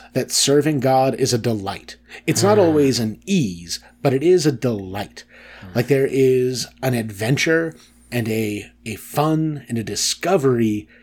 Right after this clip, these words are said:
Speaker 1: in serving God, seeing the roads and opportunities and pathways that he's laid out for us, as opposed to, I don't know, man, every time I've tried to force a vocation on myself,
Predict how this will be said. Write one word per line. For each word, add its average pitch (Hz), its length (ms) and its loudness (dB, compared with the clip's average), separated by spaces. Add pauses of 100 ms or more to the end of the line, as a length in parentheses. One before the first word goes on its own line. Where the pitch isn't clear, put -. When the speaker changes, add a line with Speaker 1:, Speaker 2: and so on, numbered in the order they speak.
(260)
Speaker 1:
in 123 180 0
serving 139 500 2
God, 127 480 -2
seeing 139 380 2
the 120 180 0
roads 135 600 2
and 120 120 -2
opportunities 127 720 -2
and 113 140 -2
pathways 120 520 -4
that 107 100 -12
he's 127 280 -4
laid 107 180 -4
out 147 220 0
for 95 300 -12
us, - 240 -14 (560)
as 127 200 0
opposed 123 420 0
to, 120 300 2 (320)
I 180 80 4
don't 131 100 0
know, 117 100 -2
man, 127 240 -2
every 170 240 2
time 147 280 0
I've 117 180 -2
tried 131 240 0
to 110 80 -2
force 127 480 -2
a 143 80 -2
vocation 143 640 2
on 156 240 -4
myself, 160 500 0